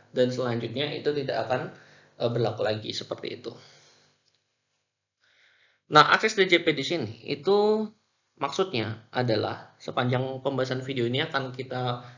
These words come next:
sering bahas akses D J P. Akses D J P itu meliput-, eh, meliputi di dalamnya laman D J P atau website triple W dot pajak dot go dot I D,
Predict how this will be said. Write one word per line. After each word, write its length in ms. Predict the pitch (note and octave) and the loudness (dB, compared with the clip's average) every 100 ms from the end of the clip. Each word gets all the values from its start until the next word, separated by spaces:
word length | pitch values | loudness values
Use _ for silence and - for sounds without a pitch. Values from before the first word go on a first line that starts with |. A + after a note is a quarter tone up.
| - | -12
sering 480 | B2 A#2+ B2+ C3+ | -6 -4 -6 -4
bahas 400 | C#3 A2+ A#2 - | -2 0 -2 -6
akses 320 | - A#2+ B2+ B2 | -8 -6 -6 -4
D 80 | B2 | -2
J 160 | G#2+ G#2+ | -4 -6
P. 260 | G#2+ - - - - - _ - | -8 -8 -16 -20 -20 -20 _ -2
Akses 340 | C#3+ D#3 E3 | 0 0 -2
D 140 | D#3 | 0
J 180 | C#3 C3 C3+ | 2 2 2
P 160 | E3 | 0
itu 80 | G3 | 0
meliput-, 480 | D3+ C#3 B2 B2 - _ - | -2 -2 -4 -8 -14 _ 0
eh, 220 | C3+ C3 | 2 2
meliputi 500 | C3 B2+ C3+ A#2 D#3+ | 0 -2 -4 -6 -4
di 140 | E3+ | -2
dalamnya 640 | B2+ A2+ G#2+ A2 A#2 D3+ - - _ _ - | 2 2 2 0 -2 -4 -8 -18 _ _ -6
laman 420 | A#2+ A#2+ C3+ B2 | 0 2 2 2
D 140 | A#2+ | 0
J 180 | A2+ G2+ | 0 -2
P 160 | - C3+ | 0 0
atau 160 | C3+ | 0
website 400 | B2 - - B2 | -2 -2 -2 -2
triple 380 | B2 C#3+ C#3+ C#3 | 0 -2 2 2
W 440 | B2 A#2 B2 A#2+ A#2+ | 2 2 2 2 2
dot 160 | A2+ A2+ - | 2 0 -6
pajak 400 | - B2 B2 A#2 - | -2 -2 -2 -4 -4
dot 220 | A#2 - | -8 -6
go 140 | B2 | -6
dot 120 | G#2+ | -6
I 200 | - E2+ | -4 -6
D, 80 | G2 | -6